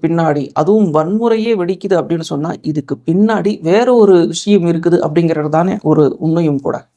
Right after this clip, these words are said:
அது என்ன அப்படின்னா, அது வேற ஒண்ணும் இல்ல. சமீப காலமாக அந்த மகாராஷ்டிரால மராத்தியா,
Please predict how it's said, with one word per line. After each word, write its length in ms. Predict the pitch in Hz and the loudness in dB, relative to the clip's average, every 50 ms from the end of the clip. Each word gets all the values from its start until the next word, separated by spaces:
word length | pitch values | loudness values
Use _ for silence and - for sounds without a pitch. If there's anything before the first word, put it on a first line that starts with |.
| _ _ _ | _ _ _
அது 220 | - - 139 135 | -12 -6 -2 0
என்ன 340 | 147 165 202 220 254 262 262 | 2 4 4 4 2 2 0
அப்படின்னா, 520 | 220 - 151 151 156 139 - - 160 202 - - | -2 -2 -2 -2 -4 -4 -2 0 -2 -2 -2 -4
அது 180 | - 156 151 147 | -4 -2 0 2
வேற 280 | 160 175 190 208 214 | 4 4 4 4 2
ஒண்ணும் 240 | 202 202 196 180 156 | 0 -2 -2 -4 -4
இல்ல. 320 | 131 120 156 214 233 - _ - - - - - _ | -4 -4 -6 -6 -8 -10 _ -20 -20 -20 -20 -20 _
சமீப 580 | - - - - 175 190 233 269 277 254 254 247 | -14 -6 -4 -2 -2 -2 -2 -2 -2 -2 -2 0
காலமாக 720 | 202 175 170 175 156 147 135 131 131 135 151 - - - | 0 0 0 -2 -2 -4 -4 -4 -2 -2 0 0 0 0
அந்த 220 | - 160 160 151 147 | -2 -2 0 0 0
மகாராஷ்டிரால 840 | 139 151 151 170 208 220 208 196 185 - - 156 147 160 208 247 214 160 143 | 0 0 0 0 2 2 2 0 0 -2 -2 -2 0 0 0 0 -2 -2 -4
மராத்தியா, 800 | 147 151 170 196 214 233 220 - - 214 208 214 226 262 285 - | -2 -2 0 2 2 0 0 -2 -2 0 0 0 0 -2 -4 -8